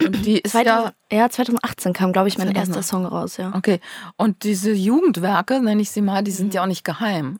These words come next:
Speaker 1: Also die kann man ja überall im Streamingdiensten sich immer noch anhören.
Speaker 2: Ja.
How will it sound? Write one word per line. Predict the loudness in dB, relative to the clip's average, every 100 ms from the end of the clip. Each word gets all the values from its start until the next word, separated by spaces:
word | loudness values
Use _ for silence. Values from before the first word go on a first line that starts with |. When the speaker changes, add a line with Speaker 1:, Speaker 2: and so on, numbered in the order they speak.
| -8
Speaker 1:
Also | -8
die | -8
kann | -4 -2
man | 0 0
ja | 2 2
überall | 2 0 2
im | -2 -4
Streamingdiensten | -6 -4 -2 -2 -4 -6 -8
sich | -8 -4
immer | 0 0
noch | 0 -2
anhören. | -4 -4 -2 -2
Speaker 2:
Ja. | -4